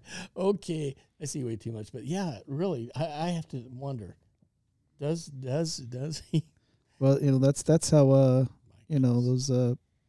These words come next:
Speaker 2: brain issues work. They, they, they stop you from being able to remember, uh, short term, and then, uh, long term still there. So he probably, he remembers when they were still forty-eight. <laughs>
Speaker 1: Perhaps.
Speaker 2: He's old enough, you know?
Speaker 1: Perhaps.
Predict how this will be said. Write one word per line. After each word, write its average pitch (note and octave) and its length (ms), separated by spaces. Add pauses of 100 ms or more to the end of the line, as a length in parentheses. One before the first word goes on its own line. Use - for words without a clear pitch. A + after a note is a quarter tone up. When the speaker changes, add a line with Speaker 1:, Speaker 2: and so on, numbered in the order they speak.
(300)
Speaker 2:
brain C#3+ 640 (180)
issues C3+ 360
work. D#3+ 240 (100)
They, B2+ 240 (180)
they, B2 140 (120)
they B2+ 200 (140)
stop - 320
you C3 80
from B2 160
being B2+ 160
able B2+ 160
to B2 80
remember, C3+ 480 (600)
uh, C3 220
short F3 240
term, C#3 220
and C3 120
then, B2+ 240
uh, B2 200 (520)
long D#3+ 220
term D#3+ 220
still C#3+ 200
there. C#3 200
So C#3+ 160
he C#3+ 40
probably, C#3+ 300
he D3 80
remembers D#3+ 320
when D#3 80
they C#3+ 80
were D3 80
still D3 160
forty-eight. D3+ 480 (680)
<laughs> - 640
Speaker 1:
Perhaps. G2 320
Speaker 2:
He's F3 160
old E3+ 120
enough, D3+ 300 (260)
you D3 100
know? D#3+ 120
Speaker 1:
Perhaps. G2+ 540